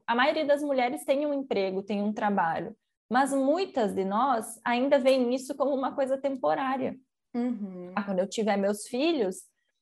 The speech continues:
Speaker 1: eu não vou mais precisar trabalhar, vou cuidar dos filhos, nem que seja por um período de tempo, depois eu vejo se eu volto pro trabalho." Muitas mulheres pensam assim.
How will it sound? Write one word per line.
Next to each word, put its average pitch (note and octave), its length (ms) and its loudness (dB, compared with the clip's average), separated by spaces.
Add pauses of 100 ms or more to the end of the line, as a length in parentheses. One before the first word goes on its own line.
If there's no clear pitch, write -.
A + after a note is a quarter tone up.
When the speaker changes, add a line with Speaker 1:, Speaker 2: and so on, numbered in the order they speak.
(140)
Speaker 1:
eu G#3 100 0
não G#3+ 80 4
vou G#3+ 140 2
mais G#3+ 160 2
precisar G#3+ 720 -2
trabalhar, A3+ 440 4
vou B3+ 140 0
cuidar A#3+ 300 -2
dos B3 280 -6
filhos, E3 680 -4
nem G3 260 -2
que G3+ 60 -16
seja G#3 280 0
por A3 200 0
um G#3+ 120 2
período G#3 440 4
de G#3 120 -2
tempo, F3+ 420 0
depois F3+ 260 -6
eu F#3+ 140 -4
vejo F#3+ 240 -2
se G3+ 120 -12
eu F3+ 80 -6
volto E3+ 360 0
pro F#3+ 100 -12
trabalho." F3 600 -2
Muitas G3+ 300 -2
mulheres G#3 360 -2
pensam G3+ 320 -6
assim. G#3 360 -8